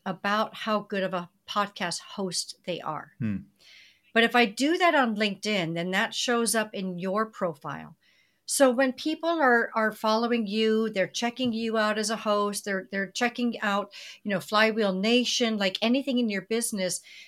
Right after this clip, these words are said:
Speaker 1: and they're, and if they're really vetting you and they go down to the recommendations area, it really helps for you to have another recommendation in there. And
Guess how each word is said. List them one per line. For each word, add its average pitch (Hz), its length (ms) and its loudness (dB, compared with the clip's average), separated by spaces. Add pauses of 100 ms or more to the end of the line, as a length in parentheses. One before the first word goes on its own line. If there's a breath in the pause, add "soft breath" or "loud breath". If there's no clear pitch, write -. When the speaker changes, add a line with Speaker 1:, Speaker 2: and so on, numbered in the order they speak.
(140)
Speaker 1:
and 220 180 4
they're, 220 220 2
and 220 160 2
if 226 160 -4
they're 233 140 4
really 262 520 -4
vetting 254 380 0
you 165 320 -2
and 190 140 0
they 196 80 0
go 240 180 2
down 247 320 0
to 220 100 -6
the 190 140 -8
recommendations 202 720 -4
area, 196 640 -2 (460 soft breath)
it 262 220 4
really 269 340 -2
helps - 460 -6
for 214 100 -6
you 220 220 0
to 214 80 -2
have 214 240 -2
another 202 320 -2
recommendation 208 840 -4
in 175 120 -4
there. 160 360 -4 (360 soft breath)
And 262 460 0